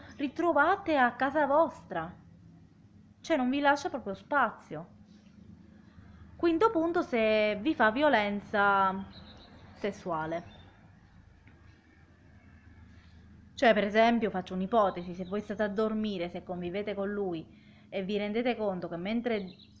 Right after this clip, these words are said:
mm, state dormendo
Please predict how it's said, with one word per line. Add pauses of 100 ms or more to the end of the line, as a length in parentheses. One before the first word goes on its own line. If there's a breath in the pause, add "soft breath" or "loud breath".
(320)
mm,
state
dormendo